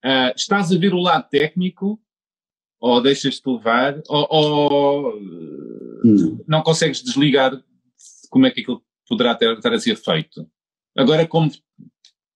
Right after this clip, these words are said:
Speaker 2: Se eu tiver a ver o lado técnico de uma cena, como espectador é muito mau sinal, não é?
Speaker 1: É.
Speaker 2: Pelo menos a primeira vez que vejo.
Speaker 1: Não, é que agora estavas a comentar a série e a,
Speaker 2: Hum.
Speaker 1: eh, pensei, eh, se
Speaker 2: A minha, a
Speaker 1: queres
Speaker 2: minha
Speaker 1: especulares do outro lado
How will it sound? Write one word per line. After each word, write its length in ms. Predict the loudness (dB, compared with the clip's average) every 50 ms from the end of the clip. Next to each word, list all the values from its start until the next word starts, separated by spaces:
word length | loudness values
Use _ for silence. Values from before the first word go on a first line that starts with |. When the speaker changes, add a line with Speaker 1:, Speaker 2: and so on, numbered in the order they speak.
| _ _ -2 2
Speaker 2:
Se 100 | 2 4
eu 40 |
tiver 240 | 4 4 4 4 4
a 40 | 4
ver 140 | 4 4 4
o 60 | 6
lado 260 | 6 4 4 2 0
técnico 360 | 0 -2 0 4 4 2 4
de 60 | 4 4
uma 80 | 4 4
cena, 500 | 4 2 2 4 6 6 6 4 2 -2 -8 _ _ _
como 140 | 2 2 2
espectador 440 | 4 2 0 0 0 2 2 4 4
é 60 | 4
muito 220 | 4 4 4 4 2
mau 100 | 2 2
sinal, 400 | 2 2 4 4 4 4 0 -2
não 140 | -2 -6 -8 -8 -10 -16 _ -4
é? 60 | -2 2
Speaker 1:
É. 20 |
Speaker 2:
Pelo 120 | 4 6
menos 160 | 6 6 4 2
a 60 | 0
primeira 220 | 0 0 0 0 _ _ 0
vez 140 | 0 0
que 100 | 0 0
vejo. 200 | 0 0 0 0 -2 -4 -2
Speaker 1:
Não, 240 | 0 2 2 2 2
é 40 | 2
que 80 | 0
agora 160 | 0 2 2 0
estavas 320 | 2 0 0 0 0 -2
a 80 | -2 -2
comentar 340 | -2 -2 -2 0 0 0
a 60 | -2 -2
série 640 | -2 0 0 0 0 0 0 0 0 -2 -4 -6
e 40 | -6
a, 60 | -2
Speaker 2:
Hum. 220 | 2 4 4 4 2 0 -6 -14 _ _ _ _ _ _ -2 0
Speaker 1:
eh, 500 | 2 2 2 0 -2 -2 -2 -2 -4 -4 -4 -2
pensei, 440 | -2 -2 -2 0 0 0 0 0
eh, 480 | -2 _ -14 -16 -16 -16 -16 -16 -16 -12
se 160 | -6 0 4
Speaker 2:
A 40 | 6
minha, 200 | 6 6 6 4
a 40 | 4
Speaker 1:
queres 220 | 4 4 4 6
Speaker 2:
minha 200 | 6 4 2 2 0 -4 -4 -4 -4
Speaker 1:
especulares 540 | -6 -8 -8 -4 0 0 2 2 0 -4 -4
do 80 | -4
outro 260 | -2 -2 -2 -4 -6 -2
lado 280 | 0 0 0 -2 -4